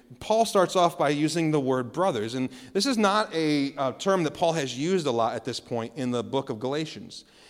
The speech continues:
And he uses brothers, and I think he uses brothers, it could also be brothers and sisters,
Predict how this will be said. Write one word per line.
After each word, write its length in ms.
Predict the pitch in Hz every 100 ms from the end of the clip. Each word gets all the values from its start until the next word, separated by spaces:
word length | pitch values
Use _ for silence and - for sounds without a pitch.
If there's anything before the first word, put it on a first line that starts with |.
| -
And 100 | 147
he 140 | 170 185
uses 240 | 269 247
brothers, 400 | 156 180 190 165
and 80 | 160
I 80 | 160
think 160 | 240
he 80 | 254
uses 260 | 226 190 160
brothers, 360 | 131 135 151
it 60 | 143
could 100 | 151
also 180 | 143 147
be 80 | 135
brothers 360 | 135 139 143
and 100 | 151
sisters, 460 | - 123 - 139